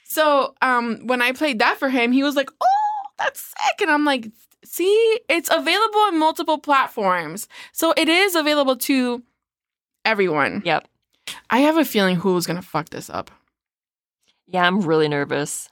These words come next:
Speaker 1: Yeah.
Speaker 2: Really
Speaker 1: Nicole was
Speaker 2: nervous.
Speaker 1: like, "I don't want Hulu to make this. I don't." Like,
Speaker 2: No.
Speaker 1: if, if they had been Netflix.
Speaker 2: They, they have
Speaker 1: <sighs>
Speaker 2: bangers.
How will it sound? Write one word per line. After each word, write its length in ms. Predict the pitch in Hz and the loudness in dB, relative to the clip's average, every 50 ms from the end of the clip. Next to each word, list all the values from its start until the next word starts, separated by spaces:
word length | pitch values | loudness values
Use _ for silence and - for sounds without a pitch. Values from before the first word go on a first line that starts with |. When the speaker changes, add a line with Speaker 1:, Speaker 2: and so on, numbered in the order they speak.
| - | -6
Speaker 1:
Yeah. 200 | 185 165 - 185 - _ _ _ _ _ | -6 -6 -6 -6 -10 _ _ _ _ _
Speaker 2:
Really 520 | 165 170 170 175 180 175 175 180 233 233 | -14 -8 -6 -4 -2 -2 0 2 4 4
Speaker 1:
Nicole 260 | - 165 - 202 196 190 | 4 4 4 4 4 4
was 180 | 190 196 196 | 4 2 4
Speaker 2:
nervous. 20 | 147 | 4
Speaker 1:
like, 200 | 147 185 185 - | 2 2 2 2
"I 120 | 160 180 | 0 0
don't 300 | 175 165 170 170 151 117 | 0 0 0 -2 0 0
want 160 | 127 143 175 | -2 -4 -4
Hulu 260 | 170 170 151 156 160 147 | -4 -4 -6 -6 -6 -6
to 80 | 147 | -6
make 220 | 143 143 135 - - | -6 -8 -8 -10 -14
this. 200 | 80 107 - - | -16 -18 -12 -8
I 120 | 156 170 | -6 -6
don't." 320 | 180 170 170 165 160 - - | -4 -2 -2 -2 -2 -2 0
Like, 140 | 196 208 - | 0 0 2
Speaker 2:
No. 40 | 214 | 0
Speaker 1:
if, 100 | 202 214 | 2 2
if 220 | 220 220 226 208 - | 2 2 2 0 0
they 100 | 220 214 | 0 0
had 200 | 240 269 262 226 | 2 2 2 2
been 220 | 226 185 175 170 | 0 0 0 0
Netflix. 680 | 165 165 151 - - 214 214 226 233 233 - - - - _ _ _ _ _ _ _ _ _ _ _ _ _ 175 | -2 -2 -2 -4 -4 -2 -2 -2 -2 -4 -8 -18 -20 -20 _ _ _ _ _ _ _ _ _ _ _ _ _ _
Speaker 2:
They, 300 | 214 233 247 262 - - _ _ _ - - | 2 2 4 2 2 -2 _ _ _ -2 0
they 120 | 220 214 | 2 4
have 140 | 208 202 190 | 2 2 2
Speaker 1:
<sighs> 0 | |
Speaker 2:
bangers. 720 | 196 180 170 165 156 151 135 135 156 170 - - - - | 0 0 0 0 0 -2 -4 -6 -6 -8 -8 -8 -10 -10